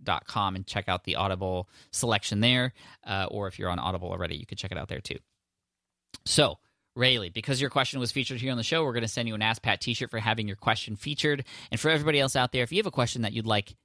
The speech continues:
here on the show, uh, just head on over to ask pat dot com. You can ask right there on that page. Um, I also wanna just thank you for being awesome, just for listening all the way through this episode. I appreciate you guys.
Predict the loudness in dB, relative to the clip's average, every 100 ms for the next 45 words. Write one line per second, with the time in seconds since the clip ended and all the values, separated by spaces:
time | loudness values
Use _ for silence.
0 | -4 0 0 0 2 4 2 -4 -16 -20
1 | -10 -4 0 0 -2 0 0 2 -2 2
2 | 2 2 0 -2 -2 -2 -2 -2 -2 -2
3 | 0 0 0 -2 -4 -4 -2 -4 -4 0
4 | 2 2 -2 -10 -16 -20 -8 -2 0 2
5 | 0 0 0 0 0 -2 -4 -8 -2 0
6 | 0 -2 -4 -2 0 2 2 2 -4 -12
7 | -20 _ _ _ -4 -4 -6 -4 0 2
8 | 2 2 2 0 2 0 0 0 0 0
9 | -2 -4 -4 _ _ -4 0 0 0 -2
10 | -6 -8